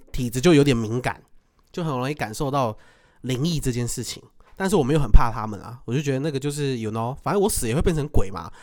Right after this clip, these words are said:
对不对？你鬼有什么好骄傲的？我死也变成鬼啊！啊，大家有话就，真的啊，大家有话就好好说嘛。你，你需要我帮忙，那你就跟我说，好不好？啊，如果我听不到，你就找下一个嘛，你不要在那边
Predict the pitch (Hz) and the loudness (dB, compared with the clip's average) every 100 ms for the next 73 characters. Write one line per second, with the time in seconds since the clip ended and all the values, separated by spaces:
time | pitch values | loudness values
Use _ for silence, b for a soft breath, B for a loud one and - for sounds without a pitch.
0 | B - 151 147 139 147 131 147 135 104 | B -2 0 2 0 -2 -2 0 -2 -2
1 | 120 113 117 101 - - _ _ _ 143 | 0 2 2 -2 -12 -20 _ _ _ -4
2 | 131 131 131 165 156 139 101 104 107 120 | -4 -2 0 2 2 0 0 -2 -4 -6
3 | _ _ _ _ - 190 - _ _ _ | _ _ _ _ -4 -2 -2 _ _ _
4 | _ - 233 226 156 175 240 220 240 - | _ 2 4 6 6 10 10 8 6 4
5 | b b 226 285 330 349 339 339 339 233 | b b 0 2 2 4 6 6 6 6
6 | 196 302 269 - 226 226 156 - 202 202 | 6 6 4 4 6 6 2 0 2 2
7 | 202 139 123 170 208 - - 143 135 214 | 2 -2 -2 -2 -2 -6 -12 -8 -6 -2
8 | 233 127 156 175 120 107 - 208 110 123 | -2 0 -2 -2 -4 -6 -6 -6 -4 -6
9 | 123 101 - 113 110 117 b b b b | -6 -6 -2 0 0 -4 b b b b
10 | b 120 120 - 190 208 185 143 - 185 | b -2 -2 -2 -2 0 0 0 -2 4
11 | 160 185 127 113 175 107 170 160 160 127 | 4 4 -2 -4 -8 -6 0 2 2 -2
12 | 101 - 135 131 247 247 254 | -4 -8 -4 -2 -2 -2 -2